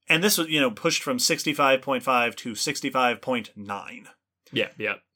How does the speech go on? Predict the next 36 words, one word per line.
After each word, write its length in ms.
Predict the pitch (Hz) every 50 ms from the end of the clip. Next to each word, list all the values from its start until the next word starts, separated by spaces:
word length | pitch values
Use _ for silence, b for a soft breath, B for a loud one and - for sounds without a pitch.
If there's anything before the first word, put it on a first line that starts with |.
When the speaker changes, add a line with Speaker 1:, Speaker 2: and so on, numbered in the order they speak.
| _ _ -
Speaker 1:
The 240 | 123 110 123 135 131
most 400 | 135 135 135 131 123 123 - -
Speaker 2:
Or 40 | 117
Speaker 1:
recent 680 | 104 117 123 113 104 101 98 - - 202 202 196 196
Speaker 2:
slightly 400 | - - - 120 110 - 107 104
earlier. 400 | 78 104 104 104 107 107 110 - - _ _ _ _ _ _ _
Speaker 1:
Yes. 580 | - 107 113 135 117 190 - - - 147 131 147 151 147 165 143
Speaker 2:
<laughs> 200 | 165 156 - 156
Speaker 1:
Slightly 480 | 143 - - 151 165 175 160 165 165 165
earlier, 320 | 165 147 123 107 98 101
what 160 | 113 135 135
Will 140 | 135 139 131
said. 160 | - - -
Speaker 2:
<laughs> 960 | 202 175 170 185 143 165 151 - - - - - - _ _ _ _ _ _
Speaker 1:
The 180 | - 139 147 143
most 320 | 139 135 131 127 - -
recent 680 | 123 107 117 147 185 190 - - 190 190 - - 156 -
date 360 | 165 156 156 156 160 - _ _ _ _
that 180 | - 135 127 127 -
I 140 | 127 123 120
have 160 | 120 107 104
seen 320 | - - 143 131 127 127
commonly 460 | - - 127 123 123 127 123 123 120
cited 400 | 120 - 131 123 120 117 120 117
comes 220 | - - 117 110 -
from 160 | - 117 107
a 60 | 101
twenty 280 | - - 117 110 104 95
thirteen 440 | - 101 95 87 - 143 147 143 127
paper 460 | 127 123 120 120 120 117 113 113 _ _ _ _ _ _ _
that 320 | 131 110 110 110 - _ _ _
puts 340 | - - 139 135 - - -
the 140 | - 127 104
date 300 | 117 110 110 110 175 - -
at 240 | 120 110 101 98 -
sixty-six 800 | - - 165 156 - - 170 147 - - 151 143 143 - -